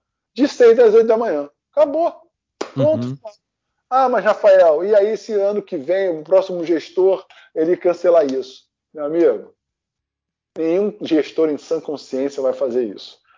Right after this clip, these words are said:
Speaker 1: Senão, no dia seguinte, vai ter aí mais de dois mil ciclistas na prefeitura,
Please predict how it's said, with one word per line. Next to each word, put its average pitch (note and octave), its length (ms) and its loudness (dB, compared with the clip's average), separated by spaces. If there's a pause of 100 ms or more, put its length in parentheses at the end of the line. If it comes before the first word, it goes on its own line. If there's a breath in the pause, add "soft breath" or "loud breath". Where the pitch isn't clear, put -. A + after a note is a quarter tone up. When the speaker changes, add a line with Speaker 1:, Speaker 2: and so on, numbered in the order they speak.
(160)
Speaker 1:
Senão, C#3+ 600 0 (120)
no B2+ 140 -6
dia D3+ 160 2
seguinte, C3 600 -6
vai C3 160 2
ter C#3+ 200 0
aí C3+ 320 2 (680 soft breath)
mais E3+ 260 2
de D3 180 -8
dois C3+ 400 2
mil D#4 280 -2
ciclistas C4+ 800 -2
na D3+ 240 0
prefeitura, D3 880 -4